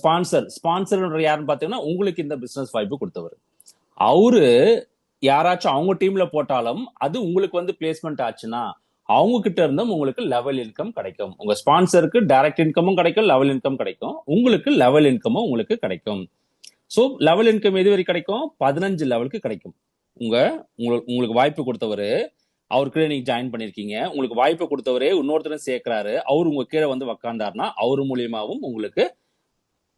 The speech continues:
ஃபோர் பாயிண்ட் த்ரீ த்ரீ பர்சன்டேஜ் லெவல் இன்கமா கிடைக்கும். சரி சார், பதிமூணு லெவல், பதினஞ்சு லெவல் சொல்லியிருக்கீங்களே,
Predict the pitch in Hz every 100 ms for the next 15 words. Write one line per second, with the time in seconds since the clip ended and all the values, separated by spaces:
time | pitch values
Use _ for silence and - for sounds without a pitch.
0 | _ _ _ _ _ _ 170 180 165 160
1 | 151 135 135 120 120 127 123 120 107 104
2 | 104 269 226 113 117 135 113 98 104 233
3 | 262 _ 92 87 98 90 - _ - 190
4 | 196 196 208 - 143 214 220 196 170 175
5 | 180 - 143 226 214 196 180 196 160 151
6 | 135 127 117 131